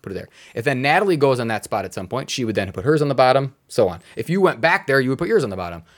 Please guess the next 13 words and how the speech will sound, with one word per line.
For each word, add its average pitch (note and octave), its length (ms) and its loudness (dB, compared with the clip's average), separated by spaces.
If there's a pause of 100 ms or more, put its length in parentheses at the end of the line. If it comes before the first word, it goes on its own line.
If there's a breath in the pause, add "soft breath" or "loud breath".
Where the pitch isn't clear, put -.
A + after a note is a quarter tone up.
(260 soft breath)
Uh, B2 320 4 (340)
and C#3 100 2
you C#3+ 60 2
keep F#3+ 140 -2
doing E3 200 2
that A#2+ 220 2
over C#3+ 200 4
and C3+ 80 2
over A#2 160 2
again. A2 200 0
And A2+ 100 -8
so - 120 -8
you're, A#2 180 -2